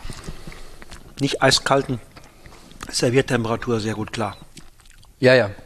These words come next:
Speaker 2: Also ich glaub, solche Weine, äh, sollte man
Speaker 1: Sollte man, ja.
Speaker 2: durchaus ein bisschen wärmer trinken.
Speaker 1: Ja.
Speaker 2: Ja.
Speaker 1: Ja.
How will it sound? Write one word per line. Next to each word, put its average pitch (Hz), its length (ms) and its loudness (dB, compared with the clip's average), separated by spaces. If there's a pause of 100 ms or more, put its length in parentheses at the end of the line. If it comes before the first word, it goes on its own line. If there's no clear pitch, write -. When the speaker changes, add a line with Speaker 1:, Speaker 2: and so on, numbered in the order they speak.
(260)
Speaker 2:
Also 123 360 8 (180)
ich 131 80 -8
glaub, 127 180 6
solche 131 300 6
Weine, 113 380 6 (580)
äh, 104 260 2 (280)
sollte - 500 2
man 101 240 -2
Speaker 1:
Sollte 107 280 -8
man, 101 200 -8
ja. 117 100 -8 (360)
Speaker 2:
durchaus 98 280 -2
ein 95 60 -4
bisschen 98 320 -10
wärmer 110 220 -12
trinken. 107 280 -10
Speaker 1:
Ja. 107 100 -6
Speaker 2:
Ja. - 60 -10 (600)
Speaker 1:
Ja. 113 220 -8